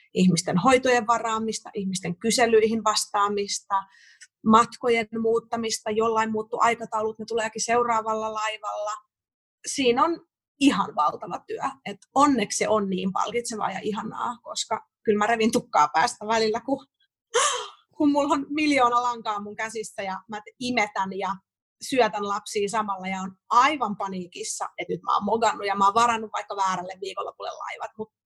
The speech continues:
vielä ei ole toistaiseksi tapahtunut mitään tollaista emämunausta, mutta kymmenenkin vuoden jälkeen mä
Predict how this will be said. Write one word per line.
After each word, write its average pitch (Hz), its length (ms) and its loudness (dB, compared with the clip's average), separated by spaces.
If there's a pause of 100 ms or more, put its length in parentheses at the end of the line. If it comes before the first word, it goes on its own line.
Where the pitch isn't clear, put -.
vielä 269 280 4
ei 202 100 -4
ole 190 120 -14
toistaiseksi - 440 -14
tapahtunut 185 540 -6
mitään 190 400 -2
tollaista - 400 -6
emämunausta, 247 960 2 (600)
mutta 214 240 0
kymmenenkin 226 520 2
vuoden 196 200 -4
jälkeen 202 340 -2
mä 202 80 -6